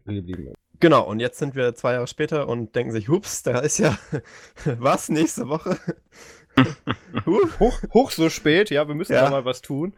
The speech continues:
Speaker 2: Ich hab in
Speaker 1: Nerdzoom
Speaker 2: dieser Woche,
Speaker 1: schaltet
Speaker 2: glaub ich,
Speaker 1: Kommentarfunktion ab. <laughs>
Speaker 2: ich, ich hab in dieser Woche, glaub ich, mindestens zehn Mails bekommen von sch-, verschiedenen Services, wo ich mal angemeldet bin oder war, die mich darauf hingewiesen haben, „Oh, wir müssen unsere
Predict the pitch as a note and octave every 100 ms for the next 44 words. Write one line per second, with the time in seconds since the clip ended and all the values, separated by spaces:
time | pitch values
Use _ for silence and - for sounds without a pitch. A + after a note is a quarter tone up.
0 | - C3 E3 B2+ D3+ D#3 D3+ D3+ D3+ D3+
1 | C#3+ D#3+ C#3+ C#3+ D3+ E3 - D#3+ D3 F3
2 | F3 - - _ - - - - G#3 D#3+
3 | D3+ D#3+ D3+ D#3 C#3+ C#3+ C3+ D3+ D3+ D3+
4 | C#3+ - _ _ - - D3+ G3 F3 E3
5 | G#3 - A2+ A#2+ B2 C#3 - - C#3 -
6 | D#3+ C#3+ - D#3 B2+ A2+ - B2+ A#2+ -
7 | B2 B2 C3+ A#2+ A#2 A2+ C#3 E3+ E3 A#2
8 | G#2 G#2+ C#3 C#3+ C3 C#3 C3+ - B2 A#2+
9 | D#3 D3+ C#3+ C#3 B2+ C3 - F#3 D3 B2
10 | C3+ C#3 C3 B2+ B2+